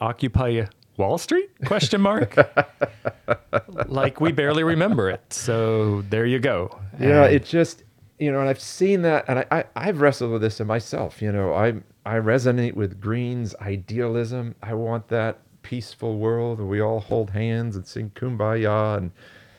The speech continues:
Speaker 2: and love each other and get along in perfect harmony. Uh,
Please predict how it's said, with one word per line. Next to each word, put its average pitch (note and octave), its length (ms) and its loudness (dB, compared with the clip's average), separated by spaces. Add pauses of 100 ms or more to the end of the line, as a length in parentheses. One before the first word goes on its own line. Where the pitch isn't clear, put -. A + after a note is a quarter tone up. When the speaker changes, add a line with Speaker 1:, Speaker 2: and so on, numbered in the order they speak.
Speaker 2:
and F#2+ 220 -2
love A#2+ 200 2
each A#2+ 200 -4
other A#2 200 0
and G2+ 100 -4
get A2+ 120 0
along A2+ 420 0
in G2 100 -4
perfect - 520 -6
harmony. A2+ 680 -4 (640)
Uh, A2 120 -6